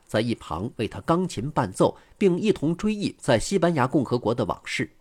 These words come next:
罗伯特后来曾经以一种轻描淡写的口吻谈起他弟弟的社会主义分子社交圈儿。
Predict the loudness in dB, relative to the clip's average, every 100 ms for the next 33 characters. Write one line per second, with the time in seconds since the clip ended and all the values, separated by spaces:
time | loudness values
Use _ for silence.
0 | _ _ _ _ -20 -20 _ _ _ 6
1 | 6 6 6 8 8 6 2 4 4 2
2 | 0 0 0 0 -2 -2 0 4 4 4
3 | 2 2 0 -4 -4 -4 2 2 0 -4
4 | -2 -2 -4 -6 -4 -2 -2 -4 -6 -10
5 | -12 -4 2 2 4 2 2 -4 -4 0
6 | -2 -2 -6 -6 -4 -2 0 0